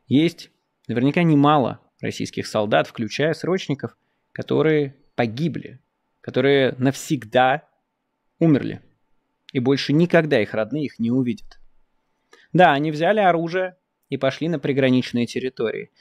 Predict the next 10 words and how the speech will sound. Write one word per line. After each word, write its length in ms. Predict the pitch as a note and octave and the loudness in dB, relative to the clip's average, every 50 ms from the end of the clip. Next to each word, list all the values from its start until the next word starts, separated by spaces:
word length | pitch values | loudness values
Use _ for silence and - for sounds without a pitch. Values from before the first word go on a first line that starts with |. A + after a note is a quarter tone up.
| _ _ - | _ _ 0
Да, 160 | C#3+ E3 E3 | 4 4 4
они 180 | D#3 D3 C#3+ C3 | 4 2 -2 -2
помогали 460 | - C#3 C#3 C3 B2 C#3+ D#3 F#3 D#3+ | -2 -2 -2 0 0 0 0 0 2
заряжать 400 | C3+ C#3 C3+ C3+ B2+ C#3+ C#3+ C#3 | 2 2 2 2 0 0 -4 -4
установки, 480 | C3+ - - C3+ C3 D3+ D#3+ - - | -8 -4 -2 -2 -2 -2 -6 -8 -6
наносящие 600 | C3+ B2+ B2 B2 B2 - C3 B2+ - - - C3+ | -8 -6 -6 -6 -8 -8 -8 -8 -8 -6 -4 -4
удары 340 | B2+ A#2 C3 C3 D3 E3 D#3 | -2 0 2 2 2 2 0
по 200 | D3 - C#3 C3+ | -4 -4 -4 -4
украинской 500 | C3+ C3+ - B2+ B2+ B2+ B2 - - B2+ | -4 -4 -4 -2 -2 -2 -2 -4 -6 -10
территории. 580 | A#2 - C#3 C#3+ D3 D3 A#3+ A#3+ A3+ F#3 E3 | -4 -4 -2 -2 -2 0 0 2 2 0 -2